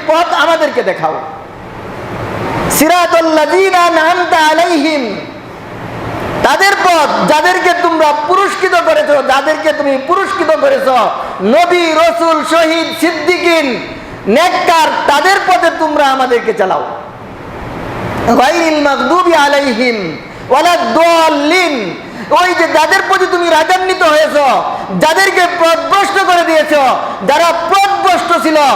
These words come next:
ইহুদ, নাসারা, তাদের পথে তুমি, তুমি আমাদেরকে চালাও না, অথচ তাদের পথে আমরা চলতেছি।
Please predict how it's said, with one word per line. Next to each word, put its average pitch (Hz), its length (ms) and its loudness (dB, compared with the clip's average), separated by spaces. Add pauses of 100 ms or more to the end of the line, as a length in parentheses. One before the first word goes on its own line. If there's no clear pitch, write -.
(320)
ইহুদ, 339 480 2
নাসারা, 320 1000 2
তাদের 349 360 2 (140)
পথে 302 340 2
তুমি, 269 380 -2 (120)
তুমি 262 160 2
আমাদেরকে 226 520 0
চালাও 185 280 0
না, 156 160 -4 (240)
অথচ - 240 2 (140)
তাদের 254 360 2
পথে 233 260 0
আমরা 180 300 -2
চলতেছি। 160 480 -4